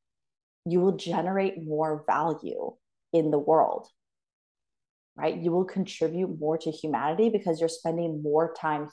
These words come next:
here than being like, "Well, I don't know, and it's uncertain, and it's out of my hands, it's out of my control." Like, that's just so not useful or helpful to you or the people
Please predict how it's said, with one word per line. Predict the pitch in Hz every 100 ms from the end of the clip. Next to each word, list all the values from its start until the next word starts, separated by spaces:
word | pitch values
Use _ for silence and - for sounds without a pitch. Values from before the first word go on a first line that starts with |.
| -
here | 143 165 220 240
than | 190
being | 165 165
like, | 143 - - - _ -
"Well, | 147
I | 151
don't | 180 240 254
know, | 262 240 233 233
and | 202 165
it's | 165
uncertain, | 202 202 - 233 226 226
and | 196
it's | 170 -
out | 170
of | 196
my | 214
hands, | 214 226 208 202 196
it's | 165 -
out | 156
of | 175
my | 190
control." | 196 233 - 185 180 180
Like, | 170 160 - - -
that's | 185
just | 220 220 -
so | 170 156 170 170
not | 151 156 - 160
useful | 147 151 - 190
or | 165
helpful | - 147 - 185 190
to | 175
you | 156 139 147 208 233 -
or | 170 185 202
the |
people | 190 - 151 151 220 285